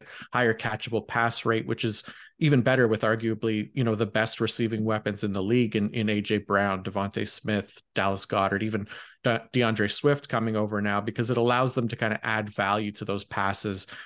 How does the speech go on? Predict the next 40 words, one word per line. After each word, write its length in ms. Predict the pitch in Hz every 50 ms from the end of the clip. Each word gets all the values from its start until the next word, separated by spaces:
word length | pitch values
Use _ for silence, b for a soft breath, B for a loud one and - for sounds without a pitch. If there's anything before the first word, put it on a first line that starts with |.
| B B -
as 220 | 104 107 104 -
well 240 | 113 117 113 113 107
because 340 | 107 113 107 - 110 101 -
of 180 | 104 95 -
what 280 | 107 101 107 110 107 -
they 100 | - 107
can 180 | - 110 104 101
do 220 | - 107 104 104
with 160 | 98 98 -
the 100 | - 101
ball 360 | 95 - 101 95 92 92 92
in 60 | 92 92
their 160 | 92 87 90
hands. 420 | - 98 95 90 92 92 - -
And 220 | 98 90 92 87 - _ _ _ _ _ _ _ _ _ _ _ _ _ _ _ -
I 100 | 123 120
mean, 140 | 110 113 113
I, 140 | 117 123 - -
I, 140 | 131 143 -
I 200 | - 131 151 160
love 260 | 160 151 139 135 -
both 240 | 127 120 113 - 107
options. 420 | 101 104 104 - - 104 104 -
I'm 140 | 98 104 110
sure 420 | - - 120 113 110 110 107 107 B B B B B B B -
fantasy 360 | - 123 113 113 113 - 120
managers 440 | 113 110 110 107 107 101 107 104 -
would 120 | 113 104 -
be 100 | 107 104
thrilled 320 | - - 113 110 107 107
to 100 | - 110
land 200 | 104 104 104 -
either 180 | - 113 110 104
one 280 | 95 101 104 104 107 110
of 120 | 104 104
these, 340 | 113 107 107 101 - - -
these 200 | - 113 104 -
top 280 | - - 110 107 - -
three. 460 | - - 117 113 113 117 120 127 127 B B B B B B
Um, 440 | - 107 107 101 98 98 95 95 -